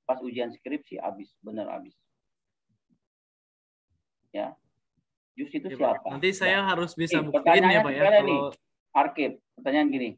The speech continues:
Speaker 2: Iya, Pak.
Speaker 1: Coba nama lengkapnya Jus siapa? Ayo. Ayo, siapa?
Speaker 2: Nggak tahu, Pak.
Speaker 1: Jus
Speaker 2: Saya
Speaker 1: mangga
Speaker 2: jujur nggak tahu,
Speaker 1: apa
Speaker 2: Pak,
Speaker 1: jus,
Speaker 2: jujur.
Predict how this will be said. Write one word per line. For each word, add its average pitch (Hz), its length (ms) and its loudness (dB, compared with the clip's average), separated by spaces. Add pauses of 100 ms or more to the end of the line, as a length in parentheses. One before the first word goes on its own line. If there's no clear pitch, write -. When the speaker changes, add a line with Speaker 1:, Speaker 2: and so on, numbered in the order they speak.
(200)
Speaker 2:
Iya, 147 120 -2
Pak. 135 100 -2
Speaker 1:
Coba 170 160 4
nama 143 240 2
lengkapnya 147 500 0
Jus 143 220 -4
siapa? 104 360 -4 (380)
Ayo. - 160 -12 (2000)
Ayo, 95 180 -12
siapa? 92 320 -8 (380)
Speaker 2:
Nggak 131 180 -6
tahu, 180 300 6 (160)
Pak. 131 160 0 (320)
Speaker 1:
Jus 143 120 -4
Speaker 2:
Saya 151 180 4
Speaker 1:
mangga 170 160 4
Speaker 2:
jujur 185 240 4
nggak 151 180 -4
tahu, 147 140 0
Speaker 1:
apa 151 100 2
Speaker 2:
Pak, 143 140 -2
Speaker 1:
jus, 135 100 -6
Speaker 2:
jujur. 135 160 -12